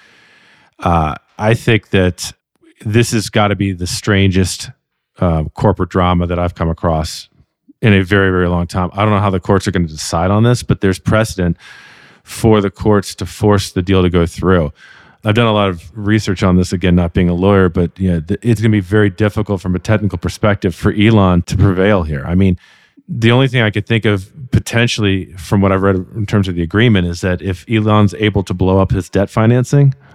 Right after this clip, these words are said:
then he can get out of this deal. But aside from that, uh, I could see a judge saying, you know, "Suck it up. You gotta, you gotta take this thing on."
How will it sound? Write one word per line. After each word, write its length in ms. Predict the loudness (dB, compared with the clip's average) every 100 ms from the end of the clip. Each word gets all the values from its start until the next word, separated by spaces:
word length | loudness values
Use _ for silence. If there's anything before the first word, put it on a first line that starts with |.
| -20 _
then 120 | 2
he 60 | 4
can 140 | 2
get 120 | 0 0
out 140 | -2
of 100 | -4
this 140 | -8
deal. 220 | -4 -2 -2
But 100 | -4
aside 320 | -2 -2 0
from 140 | -2
that, 360 | 0 0 0 -4 _ _ _ _ _
uh, 260 | -6 -6 -8 -14 -6
I 140 | -4
could 160 | -2 -4
see 180 | -2 0
a 80 | 0
judge 500 | 0 0 -2 -8 -8
saying, 300 | -2 0 2
you 80 |
know, 100 | 0
"Suck 340 | -4 -2 -2 0
it 60 |
up. 220 | 0 0 -2
You 100 | -2
gotta, 320 | 0 -2 -2
you 100 | -2
gotta 160 | -2
take 240 | -4 -6 -6
this 180 | -8 -4
thing 180 | -2
on." 320 | 0 0 -4